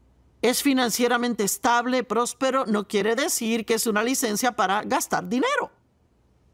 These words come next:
Hay tanta gente en el mundo que está sufriendo.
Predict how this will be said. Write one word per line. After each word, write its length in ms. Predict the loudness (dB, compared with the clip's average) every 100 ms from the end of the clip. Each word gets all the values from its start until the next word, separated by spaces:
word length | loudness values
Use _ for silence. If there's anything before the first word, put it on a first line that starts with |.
| _
Hay 160 | -2 0
tanta 320 | 0 2 2 2
gente 160 | 0 0
en 60 |
el 100 | 2
mundo 240 | 2 2 0
que 80 | -2
está 340 | 0 0 0
sufriendo. 540 | -2 -2 -2 -2 -6